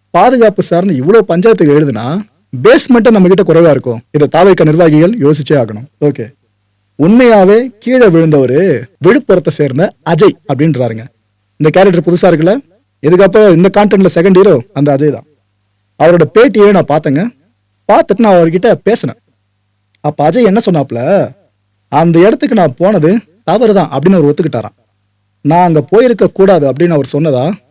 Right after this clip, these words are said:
சிவகுமார் சொல்லியிருக்காரு. மாநாட்டுக்கு சரத்குமார் ரெண்டாவது நாள் தான் வந்திருக்காரு. முத நாள் சென்றவங்க மட்டும்தான் ரேம்புக்கு அருகில போக முடியும். நம்ம முன்ன எழுப்பின ஒரு சந்தேகம், அவரு அதை ஆழமா பிடிச்சிருக்காரா?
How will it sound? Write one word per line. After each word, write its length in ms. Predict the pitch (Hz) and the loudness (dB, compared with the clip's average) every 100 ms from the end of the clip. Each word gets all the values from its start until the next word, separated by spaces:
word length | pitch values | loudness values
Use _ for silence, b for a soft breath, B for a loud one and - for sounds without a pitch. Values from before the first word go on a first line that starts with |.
| - | -2
சிவகுமார் 400 | 185 180 135 120 | -2 -2 -4 -6
சொல்லியிருக்காரு. 300 | 117 110 110 _ _ _ _ _ _ _ - 139 | -8 -10 -18 _ _ _ _ _ _ _ -6 -2
மாநாட்டுக்கு 840 | 165 247 240 190 190 214 220 269 - | 0 2 2 0 -2 0 0 -2 -6
சரத்குமார் 540 | 170 190 - 175 180 175 | -2 -2 -2 -4 -2 0
ரெண்டாவது 440 | 151 202 247 214 | 0 2 2 2
நாள் 200 | 180 160 | 0 0
தான் 140 | 156 233 | 0 0
வந்திருக்காரு. 400 | 147 147 123 95 - _ _ _ _ _ _ _ _ | -2 -2 -6 -14 -20 _ _ _ _ _ _ _ _
முத 240 | 131 147 185 262 | -6 -2 2 2
நாள் 260 | 240 196 | 2 0
சென்றவங்க 360 | 180 170 185 156 | -2 0 0 0
மட்டும்தான் 520 | 143 139 165 127 147 262 | -2 -2 -2 -2 -6 -6
ரேம்புக்கு 500 | 139 175 233 190 151 | -2 -2 0 0 0
அருகில 180 | 151 | 0
போக 260 | 202 156 151 | 0 0 -2
முடியும். 280 | 135 117 120 | -2 -6 -12
நம்ம 180 | - 147 | -6 -2
முன்ன 260 | 151 160 180 | 0 0 2
எழுப்பின 260 | 202 202 180 | 2 2 0
ஒரு 20 | |
சந்தேகம், 400 | 165 165 160 123 | 0 0 -2 -2
அவரு 280 | - 165 190 | 0 2 4
அதை 140 | 185 165 | 4 2
ஆழமா 220 | 170 175 | 2 0
பிடிச்சிருக்காரா? 520 | 160 180 196 190 233 | -2 -6 -4 -2 -2